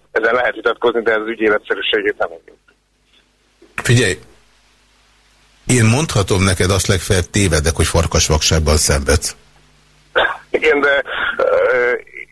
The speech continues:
Speaker 1: ezt én viszont úgy érzem, hogy nem, ö, mondhatom viszont, de ettől meg ez a helyzet.
Speaker 2: Hogy ne-, nem értettem a mondatot.
Speaker 1: Én, én meg úgy érzem, hogy ezt nem mondhatom viszont, de ettől meg
Speaker 2: De nyugodtan, hogy nem mondhatnád? Ha így gondolod, nyugod-,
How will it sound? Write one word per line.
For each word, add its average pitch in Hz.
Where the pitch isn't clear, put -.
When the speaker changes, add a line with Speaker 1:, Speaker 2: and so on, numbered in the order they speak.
Speaker 1:
ezt 120
én 123
viszont 117
úgy 123
érzem, 113
hogy 110
nem, 107
ö, 98
mondhatom 107
viszont, -
de -
ettől 104
meg 101
ez 95
a 95
helyzet. -
Speaker 2:
Hogy 110
ne-, 120
nem 117
értettem 101
a -
mondatot. 87
Speaker 1:
Én, -
én -
meg 123
úgy 139
érzem, 135
hogy 131
ezt 117
nem 135
mondhatom 117
viszont, 135
de 117
ettől 120
meg 113
Speaker 2:
De 107
nyugodtan, 120
hogy 147
nem 110
mondhatnád? 85
Ha -
így 101
gondolod, 107
nyugod-, 92